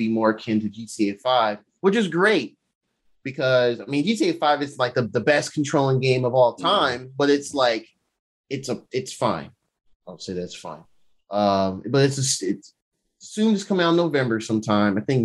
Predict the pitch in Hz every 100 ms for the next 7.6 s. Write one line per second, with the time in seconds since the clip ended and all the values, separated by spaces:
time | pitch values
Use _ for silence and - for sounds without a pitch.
0 | 117 127 110 113 110 113 113 110 110 107
1 | 135 135 175 165 160 160 - _ _ _
2 | _ _ 139 135 135 123 117 107 - 107
3 | 98 90 92 _ _ _ _ _ 104 110
4 | 107 104 101 104 113 117 113 107 - 139
5 | 120 110 107 107 95 110 107 104 101 98
6 | _ 98 98 98 95 - 101 92 87 87
7 | - 87 - 107 98